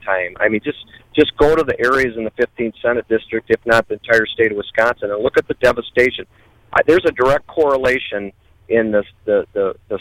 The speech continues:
social issues that we have, the county jails and the prisons that are full of young men and women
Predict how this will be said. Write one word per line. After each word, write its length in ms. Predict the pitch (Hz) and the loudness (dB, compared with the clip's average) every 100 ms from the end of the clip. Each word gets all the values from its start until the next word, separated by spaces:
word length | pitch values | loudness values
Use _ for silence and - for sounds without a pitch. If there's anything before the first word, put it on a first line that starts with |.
| - | 0
social 380 | 135 147 - - | 2 2 -2 -4
issues 440 | 113 120 107 98 - | -4 -4 -6 -8 0
that 160 | 95 107 | 2 2
we 240 | 120 113 | -2 2
have, 340 | 120 104 92 - - - _ - | 2 2 0 -6 -16 -20 _ 2
the 140 | 98 | 2
county 400 | - 131 151 156 | 2 2 2 0
jails 460 | 120 110 104 101 95 | 0 0 0 -4 -6
and 120 | 95 | -6
the 60 | 98 | -6
prisons 420 | - 131 120 98 | -4 -4 -4 -2
that 140 | 101 | -2
are 120 | 101 - - | -2 -4 0
full 320 | 143 156 - | 2 2 0
of 240 | 104 98 110 | 0 -2 0
young 420 | 117 127 139 120 | 0 2 0 -2
men 220 | 123 139 | 0 0
and 160 | 139 131 | -2 -2
women 380 | 143 113 101 | 0 -2 -6